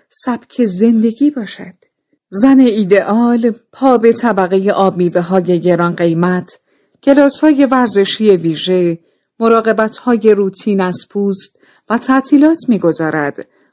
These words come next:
و با شادمانی همانجا می‌ماند. نظر اغلب زنان درباره خودشان این است که متفکرانی مستقلند.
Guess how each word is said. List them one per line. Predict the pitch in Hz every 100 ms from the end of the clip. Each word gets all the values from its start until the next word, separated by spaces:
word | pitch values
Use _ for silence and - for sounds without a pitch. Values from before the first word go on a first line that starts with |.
| -
و | 175
با | 180 196
شادمانی | 196 - 233 226 220 240 240 285 294 - _ _
همانجا | - 226 202 170 165 175 165
می‌ماند. | 190 202 165 165 180 _ _ _ _ 277
نظر | 294 302 294 285
اغلب | 262 254 247 247
زنان | 214 220 208 208 202
درباره | 196 190 185 165 160
خودشان | 170 185 165 165 165 156
این | 160
است | 156 156 -
که | - 156 - _ _ -
متفکرانی | 247 254 269 - 277 262 - 285 302 294 277
مستقلند. | 254 254 - 247 262 254 175 123